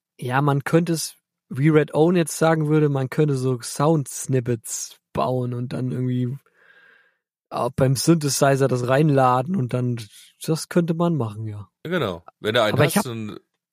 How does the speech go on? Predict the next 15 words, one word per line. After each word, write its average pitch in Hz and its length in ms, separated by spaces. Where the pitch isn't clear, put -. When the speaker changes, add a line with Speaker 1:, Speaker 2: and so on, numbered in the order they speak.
Speaker 2:
motzt 135 240
du 131 60
Speaker 1:
ich - 60
hab 123 60
Speaker 2:
den 120 60
noch 113 100
ein 110 80
bisschen 107 360
soundmäßig 107 640
auf 117 300
und 156 100
dann 123 140
kannst 113 340
du 113 40
da, 107 360